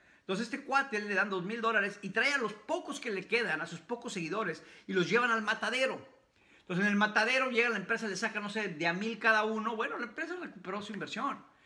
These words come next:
Pero se dan cuenta de que este líder, pues, ¿dónde están los miles? O sea, tú ibas a traer miles de personas, ¿dónde están? Se dan cuenta que no los tiene. Entonces la empresa le dice, "Oye, ¿sabes qué? No te puedo seguir dando los dos mil dólares, mano. Eso era si ibas a traer a masas de gente, como dijiste, pues eres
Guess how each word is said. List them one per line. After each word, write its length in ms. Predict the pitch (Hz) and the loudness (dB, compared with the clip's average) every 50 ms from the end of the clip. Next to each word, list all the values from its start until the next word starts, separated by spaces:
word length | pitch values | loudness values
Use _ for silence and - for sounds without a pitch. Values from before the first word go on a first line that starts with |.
| - - - - - | -20 -20 -18 -6 0
Pero 140 | - 220 214 | 2 2 4
se 100 | - 240 | 6 4
dan 160 | 269 302 - | 4 4 2
cuenta 280 | - 320 320 311 294 | 0 -2 0 0 0
de 120 | 285 269 - | 0 -2 -4
que 80 | - | -6
este 220 | 262 262 - - 240 | -6 -6 -2 -2 -2
líder, 640 | 214 233 277 302 254 202 196 214 208 - - - - | -2 0 0 0 2 2 0 0 -2 -6 -16 -14 -8
pues, 220 | - 190 175 151 | -6 -6 -6 -4
¿dónde 220 | 147 190 - 294 294 | -2 -2 -2 -2 -2
están 200 | - 320 302 302 | 0 0 0 0
los 120 | 269 214 | 0 0
miles? 520 | 196 196 240 285 302 311 208 147 131 - - | 0 0 0 0 0 0 -2 -2 -4 -6 -8
O 60 | 165 | -6
sea, 180 | 170 185 185 180 | -4 -4 -4 -4
tú 80 | 185 226 | -4 -6
ibas 120 | 254 262 | -6 -6
a 60 | 247 | -4
traer 180 | 220 226 220 214 | -2 -2 -2 0
miles 300 | 220 226 254 240 233 196 | -2 -2 -2 -2 -4 -4
de 60 | 190 | -6
personas, 360 | 175 165 147 160 208 254 240 | -6 -8 -6 -4 -4 -4 -4
¿dónde 160 | 175 196 208 - | -4 -6 -8 -6
están? 400 | - - 240 294 277 196 - - - _ _ _ _ | -2 0 2 2 0 -2 -8 -14 -20 _ _ _ _
Se 100 | - - | 0 0
dan 80 | 208 214 | 0 2
cuenta 260 | 226 254 254 226 220 | 2 -2 -2 -2 -2
que 60 | 175 | -2
no 80 | 180 202 | -2 -2
los 180 | 214 208 208 | -2 -2 -4
tiene. 400 | - 214 262 294 240 - - - - - - - | -4 -4 -4 -4 -4 -6 -8 -14 -20 -20 -20 -10
Entonces 160 | _ - 208 226 | _ 0 2 2
la 40 | 240 | 2
empresa 220 | - 233 226 202 226 | 2 2 0 2 0
le 40 | 220 | 0
dice, 120 | 196 - 214 | 0 0 0
"Oye, 80 | 214 | 0
¿sabes 240 | 202 214 208 202 208 | 0 0 0 -2 -2
qué? 280 | - 196 214 226 220 - | -2 0 -2 -2 -2 -6
No 240 | 170 160 160 165 165 | -10 -8 -8 -8 -8
te 100 | 160 190 | -8 -10
puedo 160 | - 190 202 | -10 -10 -10
seguir 220 | 196 170 175 185 | -8 -6 -4 -4
dando 180 | 180 180 185 185 | -4 -4 -4 -6
los 140 | 160 151 135 | -6 -6 -8
dos 100 | 143 135 | -8 -6
mil 160 | 143 156 170 | -6 -6 -6
dólares, 300 | 151 156 - 370 170 131 | -6 -8 -8 -10 -10 -10
mano. 160 | 110 82 - - _ _ _ _ _ _ _ _ _ - | -12 -12 -14 -16 _ _ _ _ _ _ _ _ _ -14
Eso 360 | - 127 131 160 165 - 214 | -10 -8 -8 -6 -2 0 0
era 200 | 214 220 247 302 | 0 0 0 -2
si 100 | - - | -4 -6
ibas 180 | 233 247 254 247 | -6 -6 -4 -6
a 80 | 247 | -4
traer 220 | 170 180 170 180 190 | -2 0 2 4 4
a 180 | 190 175 156 | 4 4 4
masas 420 | 135 147 160 175 185 - 196 180 135 | 2 0 0 0 0 0 -4 -8 -8
de 120 | 143 123 | -8 -8
gente, 340 | - 160 190 240 - - 165 | -6 -4 -4 -4 -4 -6 -8
como 180 | - 151 147 135 | -6 -6 -6 -6
dijiste, 380 | 120 117 107 208 277 277 - | -6 -6 -6 -6 -6 -8 -10
pues 140 | - - - | -12 -8 -8
eres 240 | 170 170 185 180 | -6 -6 -6 -8